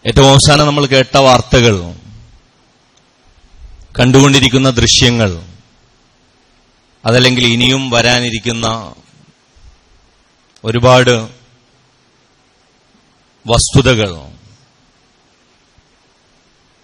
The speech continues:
ഉമ്മത്ത് എന്നുള്ള നിലയിൽ, ഒരു സമുദായം എന്നുള്ള നിലയിൽ വളരെ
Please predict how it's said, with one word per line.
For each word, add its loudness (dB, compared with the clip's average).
ഉമ്മത്ത് 0
എന്നുള്ള -2
നിലയിൽ, -4
ഒരു 2
സമുദായം 4
എന്നുള്ള -2
നിലയിൽ -2
വളരെ 4